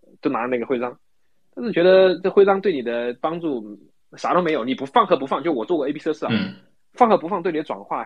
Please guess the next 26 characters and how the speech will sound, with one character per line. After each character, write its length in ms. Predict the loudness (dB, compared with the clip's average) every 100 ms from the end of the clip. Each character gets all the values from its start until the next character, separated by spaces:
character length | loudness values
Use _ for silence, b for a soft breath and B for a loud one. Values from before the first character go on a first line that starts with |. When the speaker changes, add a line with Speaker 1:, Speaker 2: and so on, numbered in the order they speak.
| -4
Speaker 1:
一 80 | -2
点 120 | -2
帮 160 | -4 -6
助 60 |
都 80 | -8
没 80 | -8
有。 120 | -10 _ _ _ _ _ _ _ _ _ _ _ _ _ _ _ _ _ _ _ _ _ _ _ _ _ _ _
Speaker 2:
对， 160 | -4 -4
它 100 | -4
可 100 | 0
能 300 | 6 6 6 0 -14 -8
直 120 | -4 6
接 120 | 8
网 240 | 8 6
站 200 | 4 2
上 260 | 2 -2 -2
没 80 | -6
有 100 | -8
什 80 | -10
么 80 | -10
转 140 | -10
化， 160 | -8 -6
但 180 | -4 -4
至 140 | -8
少， 340 | -6 -6 -6 -12 _ _ _ 2
anyway， 240 | 2